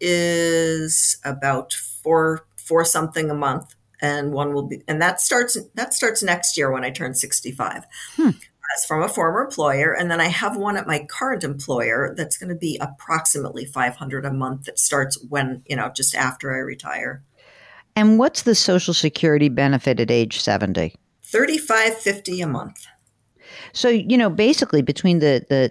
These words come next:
Speaker 2: two pensions and Social Security, that's pretty amazing. I mean, it's forty-four hundred dollars a month right there,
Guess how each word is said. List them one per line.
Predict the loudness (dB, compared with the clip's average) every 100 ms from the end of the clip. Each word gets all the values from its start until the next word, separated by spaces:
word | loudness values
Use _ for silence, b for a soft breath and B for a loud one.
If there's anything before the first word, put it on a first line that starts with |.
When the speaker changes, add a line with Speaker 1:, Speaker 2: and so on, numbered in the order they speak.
| 2
Speaker 2:
two | 6 6
pensions | 6 2 4 4 4 0 0 -2 -2 2
and | 4 4
Social | 4 4 4 0
Security, | -2 -4 2 4 4 2 -2 -6 -8 b b b -10
that's | -8
pretty | 0 4 6
amazing. | 4 4 4 4 2 4
I |
mean, | 4
it's | 2
forty-four | 2 4 6 4 4 4
hundred | 4 2 2 2
dollars | 4 4 4 2
a |
month | 2 2 2 0
right | 0 2 2 2
there, | 2 4 0 -4